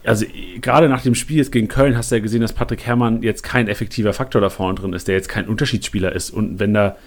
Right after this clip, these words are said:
ein, ein Embolo, ein Player, ein Thuram, ein Stindl da vorne zu viert fit sind, weiß ich nicht, warum man, warum Patrick Herrmann immer noch so viel Geld wert ist, nur weil er wahrscheinlich irgendwie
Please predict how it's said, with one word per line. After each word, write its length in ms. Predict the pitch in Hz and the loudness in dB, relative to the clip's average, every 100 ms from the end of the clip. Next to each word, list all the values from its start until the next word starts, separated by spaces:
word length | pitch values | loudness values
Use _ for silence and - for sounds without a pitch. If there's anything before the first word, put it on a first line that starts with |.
| - - - | -20 -20 -6
ein, 320 | 98 101 104 - - | 2 2 2 -2 -2
ein 100 | 113 | 0
Embolo, 600 | 104 95 117 151 143 139 | 0 2 2 4 4 2
ein 180 | 135 107 | -2 -6
Player, 360 | - 123 139 | -2 0 2
ein 160 | 131 101 | 0 -2
Thuram, 380 | 117 104 120 110 | -2 0 0 0
ein 20 | |
Stindl 500 | - 127 156 110 113 | -2 0 2 2 0
da 160 | 98 98 | -2 -4
vorne 280 | - 110 | 0 -2
zu 120 | 107 101 | -2 -4
viert 220 | 113 - | -4 -2
fit 180 | - - | -4 0
sind, 320 | 104 127 - - - - - - - - - - - | 0 0 -4 -16 -20 -20 -20 -20 -20 -20 -18 -18 -10
weiß 220 | 107 107 135 | 0 0 2
ich 100 | 120 | 0
nicht, 200 | 113 110 | 0 0
warum 180 | 107 | 0
man, 460 | 117 117 113 104 95 | 2 2 0 -4 -4
warum 320 | 107 113 113 | -2 0 0
Patrick 280 | - - 120 | 0 -2 -2
Herrmann 220 | 120 120 | 0 0
immer 140 | 107 110 | 0 -2
noch 40 | |
so 100 | 104 | -4
viel 100 | 98 | -4
Geld 240 | 98 117 - | 0 0 2
wert 160 | 95 | 0
ist, 160 | 95 95 | -2 0
nur 140 | 110 | 0
weil 100 | 107 | 2
er 80 | 107 | 2
wahrscheinlich 360 | 104 113 107 101 | 0 -2 -2 -2
irgendwie 420 | 104 104 104 | -2 0 0